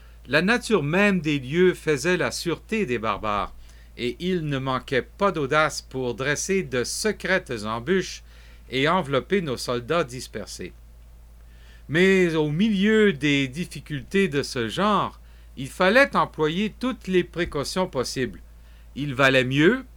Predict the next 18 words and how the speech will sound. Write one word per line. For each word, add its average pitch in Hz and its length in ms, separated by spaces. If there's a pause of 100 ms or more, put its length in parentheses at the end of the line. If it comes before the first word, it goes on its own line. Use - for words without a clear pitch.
(120)
quelque 175 560
désir 139 480
de 139 80
vengeance 127 680
qui - 380
enflammât 123 840
nos 107 320
soldats, 143 540 (420)
faire 165 340
moins 139 440
de 233 140
mal 190 340
à 160 80
l'ennemi 147 520 (540)
que 170 300
d'exposer 180 720
les 160 220
troupes 185 340